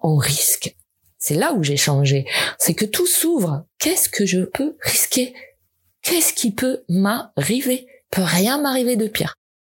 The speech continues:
Et je vais découvrir, et j'adhère, quoi. Un groupe de gars, euh, qui sont tous paras, qui sont tous tétras, qui montent dans un fauteuil,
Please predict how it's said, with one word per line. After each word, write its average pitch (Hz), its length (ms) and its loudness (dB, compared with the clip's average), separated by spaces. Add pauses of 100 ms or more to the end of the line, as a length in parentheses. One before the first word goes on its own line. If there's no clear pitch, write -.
(260)
Et 214 80 -2
je 247 120 -2
vais 254 100 0
découvrir, 247 600 -2 (200)
et 190 80 0
j'adhère, 185 480 0
quoi. 147 240 -2 (280)
Un 170 140 2
groupe 180 300 0
de 175 140 0
gars, 190 560 0
euh, 156 60 0
qui - 180 -4
sont 175 240 2
tous 226 280 0
paras, 202 360 0
qui - 100 -4
sont 175 160 2
tous - 300 0
tétras, 196 400 0
qui 190 160 -2
montent 170 140 2
dans 175 220 2
un 170 80 0
fauteuil, 180 480 -2